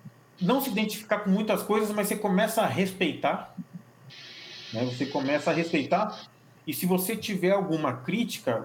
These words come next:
vai ser muito mais fundamentada do que simplesmente,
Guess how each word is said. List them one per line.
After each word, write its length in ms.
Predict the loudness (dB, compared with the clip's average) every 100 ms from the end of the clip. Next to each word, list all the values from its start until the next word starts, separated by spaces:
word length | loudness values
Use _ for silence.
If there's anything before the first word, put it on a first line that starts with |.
| -2
vai 140 | 0
ser 120 | 2
muito 500 | 2 4 4 4 2
mais 240 | 0 0 0
fundamentada 840 | 0 2 4 2 2 0 -2 -8 -18 -20 _ _ -20 -20 -20 -20 -20 -20 -4
do 120 | -2
que 160 | 0 0
simplesmente, 1000 | 0 0 0 0 0 0 0 0 0